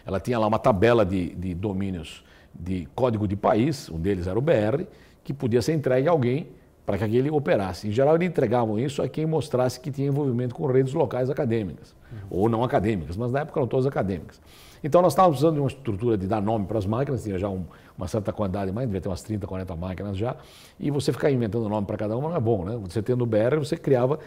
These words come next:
Speaker 1: uma estrutura debaixo daquilo, né? E nós pedimos e nos deram, quer dizer, nos deram, mas não, vocês estão tocando mesmo esse negócio da,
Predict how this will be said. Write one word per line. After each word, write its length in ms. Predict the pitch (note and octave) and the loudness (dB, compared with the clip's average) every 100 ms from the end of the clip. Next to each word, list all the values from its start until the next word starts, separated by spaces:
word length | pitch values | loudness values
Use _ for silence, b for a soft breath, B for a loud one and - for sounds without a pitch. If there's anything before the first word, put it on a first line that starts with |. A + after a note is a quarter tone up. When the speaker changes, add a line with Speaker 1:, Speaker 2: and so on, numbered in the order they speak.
| B - | B -4
Speaker 1:
uma 80 | - | -4
estrutura 480 | - E3 - F#3 | 0 -2 0 0
debaixo 340 | G#2 G2+ G2+ G#2+ | 0 0 -2 -6
daquilo, 380 | F#2 - - G2 | -8 -10 -10 -10
né? 80 | C3 b b b b - | -10 b b b b -6
E 160 | A#2+ A2+ | 0 2
nós 160 | B2 | 0
pedimos 440 | - A3+ B3 D4+ D#4 | -2 -2 -2 -2 -2
e 40 | |
nos 160 | G4 D3 | 2 4
deram, 240 | D3 E2 | 4 2
quer 60 | D2 | -2
dizer, 160 | F#2+ | -2
nos 140 | G#2 G2 | -2 0
deram, 180 | G#2 | 0
mas 240 | B2 - A#3 | 0 0 0
não, 80 | G2 | -2
vocês 220 | F2 A#2+ | -2 -2
estão 120 | B2+ | 0
tocando 380 | A#2+ F#2 A2+ G#2 | -2 -2 -2 0
mesmo 160 | G#2+ | -2
esse 100 | G2 | -4
negócio 280 | G2 G#2 F2+ | -2 -2 -2
da, 80 | F2+ | -4